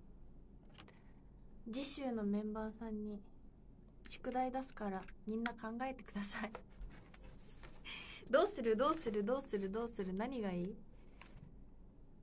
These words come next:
次週じゃないか。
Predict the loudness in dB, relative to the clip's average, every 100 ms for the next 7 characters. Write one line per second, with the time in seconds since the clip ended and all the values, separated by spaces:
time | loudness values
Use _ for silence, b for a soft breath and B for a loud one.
0 | -14 -16 -16 -18 -18 -16 -16 -14 -16 -16
1 | -16 -16 -18 -16 -16 -10 4 10 12 12
2 | 8 8 4 2 -4